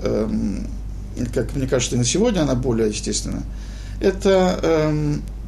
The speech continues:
не тогда, когда люди уходили в какие-то, э, в вот эти вот известные, э, мировоззрения,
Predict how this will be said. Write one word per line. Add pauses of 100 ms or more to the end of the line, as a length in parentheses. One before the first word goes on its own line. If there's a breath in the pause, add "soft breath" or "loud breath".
не
тогда,
когда
люди
уходили
в
какие-то, (680 loud breath)
э,
в
вот
эти
вот
известные,
э,
мировоззрения,